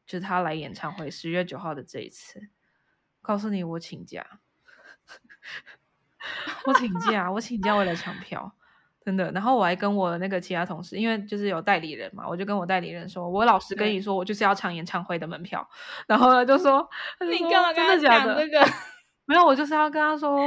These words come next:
Speaker 1: 我为什么要请假，就是要，要，要让你知道，我知道很荒谬，但是我真的很爱他，我就是这样讲。然后他就说，“好，希望你可以抢到。”你知道吗？我隔天上班的时候，他们第一句话关心我的是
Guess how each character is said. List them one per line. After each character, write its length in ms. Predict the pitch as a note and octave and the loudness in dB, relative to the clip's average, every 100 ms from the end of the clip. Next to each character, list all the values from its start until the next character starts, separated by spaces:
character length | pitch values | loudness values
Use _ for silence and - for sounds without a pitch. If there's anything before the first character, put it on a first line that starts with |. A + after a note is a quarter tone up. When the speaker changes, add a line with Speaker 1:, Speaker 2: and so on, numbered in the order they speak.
| C#4 - - - - | -2 -6 -18 -18 -4
Speaker 1:
我 140 | A3 | 2
为 120 | G#3 C4+ | 4 4
什 100 | A#3+ | 2
么 80 | |
要 140 | F3+ G#3 | 0 0
请 220 | G#3+ E3+ | -2 -6
假， 160 | G3 F#3 | -4 -2
就 120 | G#3 | -2
是 180 | G#3 G3+ | -4 -2
要， 140 | F#3+ - | -4 -4
要， 160 | G#3+ - | -4 -2
要 120 | G#3+ | -2
让 160 | G3+ F#3 | -2 -6
你 80 | |
知 200 | F3+ F3+ | -10 -6
道， 120 | F3+ E3+ | -2 -2
我 140 | F#3 | 0
知 80 | G#3+ | 4
道 100 | C4 | 4
很 240 | B3 F#3+ | 4 -2
荒 220 | F#3 F#3+ | 0 -2
谬， 260 | F#3 G3 D#3+ - | 0 -2 -4 -4
但 140 | G#3+ | -6
是 120 | A3 | -4
我 160 | A3 E3 | -6 -6
真 200 | - G3 | -6 -4
的 80 | G#3 | -4
很 120 | G3 - | -6 -6
爱 120 | E3+ | -8
他， 360 | E3 - - - | -6 -10 -12 -12
我 60 | F3+ | -10
就 140 | F#3 | -8
是 40 | F3+ | -6
这 80 | |
样 160 | F3 E3+ | -6 -10
讲。 100 | - - - - - - - | -16 -20 -18 -18 -16 -14 0
然 100 | G3 | 2
后 60 | A3 | 2
他 80 | |
就 100 | A3 | 0
说 380 | A3+ A3+ G#3+ A3+ _ _ _ _ _ | -2 -2 -4 -6 _ _ _ _ _
，“好， 380 | - G3 D#3 - | -4 -2 -2 -4
希 160 | - A3+ | -4 0
望 160 | A3+ | 2
你 80 | F3 | 0
可 100 | G#3 | -4
以 80 | F#3 | -4
抢 280 | F#3+ F#3+ - | -4 -12 -8
到。” 280 | D#3+ - - | -8 -8 -10
你 80 | F#3 | 2
知 60 | |
道 120 | G#3+ A#3+ | 4 6
吗？ 140 | G#3+ | 6
我 160 | F#3+ F3+ | 4 -2
隔 260 | - E3 | -4 -4
天 240 | E3 F#3 F3+ | -2 -4 -4
上 280 | G#3 F3 | -4 -4
班 160 | E3 E3 | -4 -6
的 80 | D3+ | -8
时 160 | - - | -14 -12
候， 220 | E3 - | -12 -12
他 140 | - | -12
们 100 | F#3 | -10
第 160 | F3+ F3+ | -8 -10
一 40 | |
句 120 | F3 F#3 | -10 -6
话 160 | G3 | -6
关 200 | E3+ E3 | -6 -8
心 180 | E3 F3 | -10 -12
我 100 | D#3+ | -14
的 100 | D3 | -14
是 240 | - F#3 | -12 -12